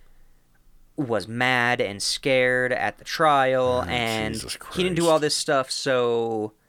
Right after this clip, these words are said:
Speaker 1: you as a family member shouldn't feel bad. It was all me." Uh, you know, that kind of thing.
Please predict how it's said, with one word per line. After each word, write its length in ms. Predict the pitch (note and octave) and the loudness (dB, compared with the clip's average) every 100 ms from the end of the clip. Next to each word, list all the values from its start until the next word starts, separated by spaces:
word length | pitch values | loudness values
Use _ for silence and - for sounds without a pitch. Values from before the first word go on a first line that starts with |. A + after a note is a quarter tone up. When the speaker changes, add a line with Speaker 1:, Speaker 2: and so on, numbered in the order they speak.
| _ _ _ _ _ - | _ _ _ _ _ -10
Speaker 1:
you 400 | C3 E3 D#3 C#3+ | -2 2 2 2
as 180 | C3+ A#2+ | 0 0
a 40 | |
family 300 | C#3+ C3 B2+ | -2 -2 -2
member 320 | A#2+ A#2+ A#2+ | -4 -4 -4
shouldn't 360 | A#2 - C#3 B2+ | -4 -4 -4 -4
feel 160 | C3 A2+ | -4 -2
bad. 300 | A2+ G#2+ G#2+ | 0 2 0
It 60 | |
was 160 | A2 A2 | -2 -2
all 220 | A#2+ A#2+ | 0 -2
me." 480 | A#2 A2+ G#2+ G#2 G#2 _ _ _ _ _ _ _ _ _ _ _ _ - | -4 -4 -4 -4 -8 _ _ _ _ _ _ _ _ _ _ _ _ -8
Uh, 360 | A2 G2 F2+ F2 - _ _ _ - | -4 -4 -4 -6 -16 _ _ _ -8
you 140 | A2 | -8
know, 160 | - - _ | -8 -12 _
that 160 | A#2+ G#2+ | -4 -4
kind 160 | A#2 G2 | -4 -6
of 60 | |
thing. 260 | - C#3+ | -4 -6